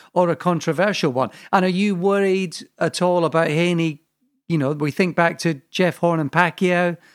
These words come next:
all those years ago. Are, are, are you thinking about how hard it might be to get a result down under?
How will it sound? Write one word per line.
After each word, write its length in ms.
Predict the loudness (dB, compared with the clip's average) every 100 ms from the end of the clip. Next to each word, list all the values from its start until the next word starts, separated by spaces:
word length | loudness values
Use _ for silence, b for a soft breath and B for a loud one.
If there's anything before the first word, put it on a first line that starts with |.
| b b b b _
all 140 | -4 0
those 260 | 2 0
years 320 | 2 2 2 0
ago. 300 | 0 0 2
Are, 80 | 0 -2
are, 100 | -4 -4
are 140 | -2
you 80 | -2
thinking 400 | 0 -2 0 -2
about 240 | 0 0 2
how 180 | 2 0
hard 420 | 0 0 0 -2
it 140 | -6
might 460 | -4 -2 -2 -4 -6
be 240 | -4 -4
to 160 | -4 -8
get 300 | -4 -4 -4
a 80 | -4
result 460 | -4 -4 -4 -4
down 240 | -4 -4 -4
under? 340 | -4 -8 -12